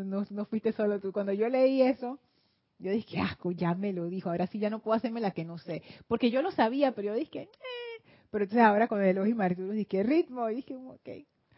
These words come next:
María, felici-, eh, bendiciones y abrazos hasta Italia, Florencia. Dice Aristides, "Yo hago mis aplicaciones diarias con los mismos decretos,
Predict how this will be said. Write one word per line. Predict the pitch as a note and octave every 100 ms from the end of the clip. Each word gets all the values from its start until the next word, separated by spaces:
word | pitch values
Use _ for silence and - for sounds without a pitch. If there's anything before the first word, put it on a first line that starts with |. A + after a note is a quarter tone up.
| - - - _ _ _ _
María, | A3+ A3 B3 C#4+ C#4+ C4 A#3+ A3+
felici-, | A#3+ A#3 G#3+ A3+
eh, | G#3 G3+ G3+ G#3
bendiciones | A3 G#3+ A3+ B3 B3+ C4 A#3 G#3 F#3+ G3+
y | G3
abrazos | F#3+ G3 G#3 B3
hasta | A3+ F#3+
Italia, | G3 G3 A#3 -
Florencia. | F#3 F#3 F3 F3 G3+ A3 G#3+ G3 F#3 _ F#3+ E3 D#3+ D#3+ _ _ _ _ _
Dice | G3+ G3
Aristides, | B3 G#3+ - A#3 F#3+ E3+ -
"Yo | A3+
hago | B3 E4+
mis | C#4+
aplicaciones | A3+ G3+ G3 A#3 A#3+ A#3
diarias | B3 B3 C4 D4
con | - G#3
los | F#3
mismos | A3 C#4+ F4
decretos, | A#3+ A3+ G#3+ D#3+